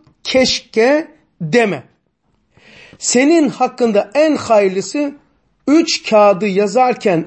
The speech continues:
aklına ve kalbinin, ruhunun bütünlüğünden gelen şeydir. Bundan sonra arkaya bakıp acaba mı,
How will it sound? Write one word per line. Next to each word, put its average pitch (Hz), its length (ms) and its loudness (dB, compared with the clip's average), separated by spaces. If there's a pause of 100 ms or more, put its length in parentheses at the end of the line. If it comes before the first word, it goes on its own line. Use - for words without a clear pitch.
(120)
aklına 247 500 0
ve 208 180 0
kalbinin, 220 1080 2 (360)
ruhunun 233 520 2
bütünlüğünden 226 1000 0 (500)
gelen 233 360 0
şeydir. 240 680 -4 (760)
Bundan 262 320 4
sonra 214 380 0
arkaya 214 460 0
bakıp 202 360 -2
acaba 214 640 -2 (180)
mı, 190 560 2